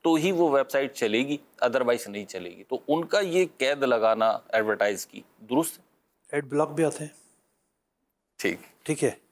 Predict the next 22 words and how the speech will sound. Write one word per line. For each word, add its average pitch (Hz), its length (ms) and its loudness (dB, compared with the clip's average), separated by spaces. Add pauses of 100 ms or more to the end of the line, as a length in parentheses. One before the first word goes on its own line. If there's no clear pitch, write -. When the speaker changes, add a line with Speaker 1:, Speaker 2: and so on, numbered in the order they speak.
(680)
Speaker 2:
ایڈ 135 180 0
بلاک 143 320 2
کر 131 100 0
کے 143 180 0
آپ 135 240 2
واہیات 117 480 2
تصویریں 135 380 0
روک 123 220 0
سکتے - 320 -6
ہیں، 123 320 -2
اور 120 200 0 (760)
وہ 127 180 2
ویب 131 120 2
سائٹیں 147 260 0
رخصت، - 500 0 (120)
پھر 160 100 0
request 160 420 0
کرتی 120 400 -4
ہیں، 104 80 -8 (720)
"برائے 139 260 2
کرم"، 135 420 0 (360)
ایک 127 140 -2